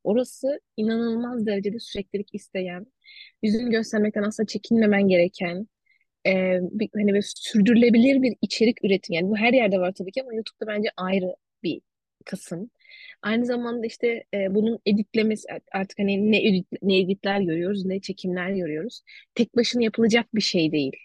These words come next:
Yani belli bir noktaya kadar tek başınıza gidebiliyorsunuz. Çünkü hani mesela ben kendim çekip, kendim editleyip kendime yüklüyordum. Belli bir noktada bazen kardeşimden destek alıyordum. İşte, "Ay Çağla şunu editleyiver." diye. Çünkü kendisi bir TikToker.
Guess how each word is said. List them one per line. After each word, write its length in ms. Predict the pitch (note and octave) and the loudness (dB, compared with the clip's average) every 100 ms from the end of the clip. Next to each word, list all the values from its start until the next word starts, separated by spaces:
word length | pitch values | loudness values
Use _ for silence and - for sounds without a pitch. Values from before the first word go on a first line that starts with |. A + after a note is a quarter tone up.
| _ _ _ - - - | _ _ _ -20 -20 -4
Yani 240 | F3 F3+ F#3 | 0 2 6
belli 240 | A3 B3+ | 6 6
bir 60 | B3+ | 4
noktaya 360 | A#3+ A#3 A3+ | 0 2 2
kadar 260 | - G3+ E3 | 0 -2 -2
tek 240 | - - | -2 -6
başınıza 320 | F#3 G3 F#3 F#3 | -8 -8 -8 -6
gidebiliyorsunuz. 840 | F#3 F3+ E3+ E3+ F#3 - - - | -4 -4 -2 -4 -6 -12 -14 -12
Çünkü 380 | - G#3 A3 G3+ _ _ _ _ _ _ _ _ _ | -4 -4 -2 -6 _ _ _ _ _ _ _ _ _
hani 120 | A3 G#3+ | 2 4
mesela 320 | G#3+ G3 F#3+ | 4 2 2
ben 180 | G#3 A3 | 0 0
kendim 280 | A3 A3 | 0 -2
çekip, 380 | G#3+ G3+ A3+ A#3+ | -2 -6 -8 -10
kendim 300 | - G#3 A3 | -4 0 0
editleyip 440 | G3 F#3 G#3+ C#4 - - - | 0 -2 0 -2 -2 -16 -4
kendime 320 | G#3+ G#3+ G3 | 2 2 2
yüklüyordum. 520 | F3 - - D#3 D3 - _ - | -2 -10 -4 -4 -6 -14 _ -2
Belli 100 | G3+ | 2
bir 80 | G#3 | 2
noktada 240 | G#3+ G#3+ G#3 | 0 -2 0
bazen 220 | G3 G#3 | 0 -2
kardeşimden 520 | G#3 G3+ - G#3+ G3+ | -2 -2 0 0 0
destek 320 | E3+ - - | -2 -8 -8
alıyordum. 320 | D3 D3+ D3 _ _ _ - | -6 -6 -8 _ _ _ -12
İşte, 200 | G#3 - | -10 -4
"Ay 140 | A3+ G#3+ | -2 -2
Çağla 240 | G3+ F#3 | -4 -4
şunu 200 | G#3 F#3+ | -4 -2
editleyiver." 580 | F#3 G3 - E3 D3+ C#3+ | 0 0 0 0 0 -4
diye. 80 | D3 | -8
Çünkü 180 | - - | -12 -10
kendisi 320 | F#3+ F3+ F3+ | -6 -4 -6
bir 40 | |
TikToker. 600 | F3+ - - F#3+ - - | -8 -8 -8 -6 -8 -14